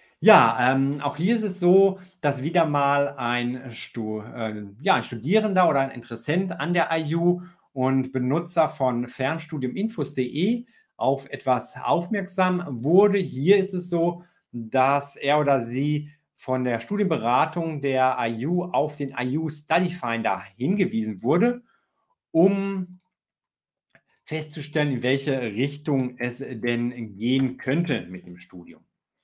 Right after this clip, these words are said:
Und dieses Zitat, was ihr hier findet, ähm, „Finde das perfekt auf dich zugeschnittene Studium in nur fünf Minuten“, stammt von der Website oder Unterseite zu diesem,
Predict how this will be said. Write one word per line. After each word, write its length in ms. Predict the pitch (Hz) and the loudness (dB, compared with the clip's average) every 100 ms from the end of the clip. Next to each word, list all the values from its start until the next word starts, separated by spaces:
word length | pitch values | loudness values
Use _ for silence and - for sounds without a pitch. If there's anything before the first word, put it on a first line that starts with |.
| _ _ _ | _ _ _
Und 340 | 117 120 107 | -4 -2 -2
dieses 280 | 123 143 147 | -2 -2 -2
Zitat, 500 | 139 92 131 165 196 | -4 -2 2 4 4
was 160 | 180 175 | 2 0
ihr 80 | 165 | -4
hier 140 | 156 | -4
findet, 500 | 151 165 156 151 151 - _ _ _ _ | -4 -2 0 -2 -4 -18 _ _ _ _
ähm, 360 | 127 127 127 123 | -2 0 0 -2
„Finde 320 | - 175 180 | 4 6 8
das 200 | 160 147 | 6 4
perfekt 460 | 135 - 165 - - | -2 -2 -6 -6 -4
auf 140 | 135 | -4
dich 200 | 131 - | -6 -10
zugeschnittene 520 | 165 151 147 139 135 | -6 -6 -4 -6 -8
Studium 300 | - 147 147 | -8 -6 -4
in 100 | 123 | -4
nur 160 | 120 120 | -6 -4
fünf 240 | 160 160 | -4 -2
Minuten“, 600 | 135 143 185 180 196 202 _ _ _ _ _ _ | 0 4 4 4 -2 -4 _ _ _ _ _ _
stammt 540 | - 131 139 151 147 - - | -2 2 2 0 -2 -10 0
von 260 | 139 147 | 2 2
der 420 | 139 135 127 120 - _ - | 4 4 2 0 -10 _ -12
Website 720 | 104 135 135 - 131 123 123 | -2 -2 -2 -4 2 2 0
oder 220 | 104 101 | -4 -4
Unterseite 920 | 147 151 143 113 120 123 127 120 113 - | -4 0 0 2 2 0 -2 -4 -6 -12
zu 340 | - 135 143 | -8 -4 -2
diesem, 640 | 127 131 127 120 117 113 | 0 0 0 -2 -4 -6